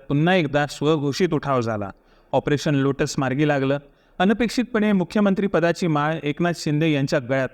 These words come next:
पडली. ते पहिलेच मुख्यमंत्री होते ज्यांनी सामाजिक न्याय खातं स्वतःजवळ ठेवलं. एक रिक्षाचालक ते बंडखोर शिवसैनिक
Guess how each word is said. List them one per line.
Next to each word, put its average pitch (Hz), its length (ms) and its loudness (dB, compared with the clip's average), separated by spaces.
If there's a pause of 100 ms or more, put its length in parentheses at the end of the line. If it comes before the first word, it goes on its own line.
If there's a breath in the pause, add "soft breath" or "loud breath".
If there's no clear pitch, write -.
पडली. 110 280 -2 (440 soft breath)
ते 147 60 2
पहिलेच 135 420 2
मुख्यमंत्री 160 520 2
होते 131 400 0 (220)
ज्यांनी 143 260 2
सामाजिक 147 560 0
न्याय 131 260 0
खातं 131 320 0
स्वतःजवळ 131 600 0
ठेवलं. 107 340 -2 (560 soft breath)
एक 170 160 2
रिक्षाचालक 196 600 2 (100)
ते 180 60 2
बंडखोर 156 520 0
शिवसैनिक 147 560 -2